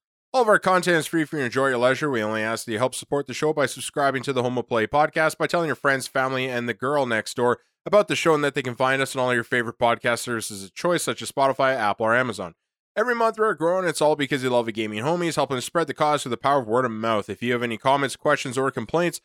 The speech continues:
please send any of those to our email address, home of play podcast at gmail dot com, and then we can read your questions on the show or alone in private while we discuss all the showcases that happened this past week.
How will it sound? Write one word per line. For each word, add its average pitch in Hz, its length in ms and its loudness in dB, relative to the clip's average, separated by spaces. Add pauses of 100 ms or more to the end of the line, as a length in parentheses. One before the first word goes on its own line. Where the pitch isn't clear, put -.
(260)
please 240 200 0
send 147 200 2
any 135 80 2
of 135 60 0
those 131 180 0
to 135 80 0
our 127 40 2
email 127 280 0
address, 120 320 0
home 131 260 -2
of 107 160 -2
play 104 220 -2
podcast 139 560 0
at 156 180 -2
gmail 110 320 -4
dot 95 160 -6
com, 147 320 2 (320)
and 160 100 0
then 175 100 4
we 160 100 2
can 147 100 -4
read 143 160 -2
your 131 100 -4
questions 135 460 0
on 160 200 -2
the 139 40 0
show 120 280 2
or 165 320 2
alone 127 260 4
in 104 80 -6
private 110 360 2
while 117 200 2
we 117 60 0
discuss 117 360 0
all 143 280 0
the 185 120 0
showcases 151 640 0
that 147 140 2
happened 131 360 -2
this 143 140 -6
past - 400 -10
week. 233 340 -6